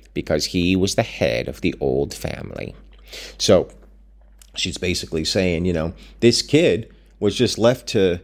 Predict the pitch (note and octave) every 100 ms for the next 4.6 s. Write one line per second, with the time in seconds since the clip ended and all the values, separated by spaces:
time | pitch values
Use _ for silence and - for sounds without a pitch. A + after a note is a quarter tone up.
0 | - - F#2+ F#2 A#2+ A2 F2 F#2 C#3 -
1 | - - - - _ _ _ G2 F2+ C3
2 | C#3+ - B2 A2+ - A#2 A2+ G2+ A#2 A#2
3 | - G2 C3 A2+ A#2 B2 A#2 - A#2 C#3+
4 | C#3 F#2 F2+ F#2+ F2+